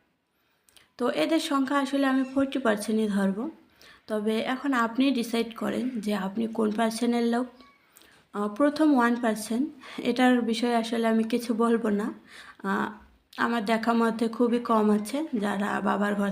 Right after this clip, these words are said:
থেকে সব কাজকর্ম শিখে আসে। আর বাবার ঘর থেকে কাজকর্ম শিখে আসে, এটা, এই বিষয়ে আসলে আমার কোনো জ্ঞান নেই বা এই বিষয়ে আমি কিছু বলতেও পারবো না। আর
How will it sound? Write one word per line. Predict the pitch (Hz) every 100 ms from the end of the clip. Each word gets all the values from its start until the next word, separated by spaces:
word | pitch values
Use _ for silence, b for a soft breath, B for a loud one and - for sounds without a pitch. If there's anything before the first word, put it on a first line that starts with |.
| 196
থেকে | 202 202
সব | 196 220 220
কাজকর্ম | 202 202 - 208 208
শিখে | 208 233 226 226
আসে। | 214 214 277 - B B B B B
আর | 214 214
বাবার | 214 226 254 269
ঘর | 262
থেকে | 254 254 254
কাজকর্ম | 254 226 - 233 233
শিখে | 226 226 220 226
আসে, | 214 214 233
এটা, | 220 220 -
এই | - 233
বিষয়ে | 254 254 269
আসলে | 254 254 247 240 247 -
আমার | 226 208 214
কোনো | 214 214
জ্ঞান | 208 214 202
নেই | 202 240
বা | 285 202 214 -
এই | 233
বিষয়ে | 214 214 - 233
আমি | 247 226
কিছু | 226 220 220
বলতেও | 226 247 247 247
পারবো | 247 214 208 226
না। | 247 - - - B B B B B B B B B B B _ -
আর | 233 226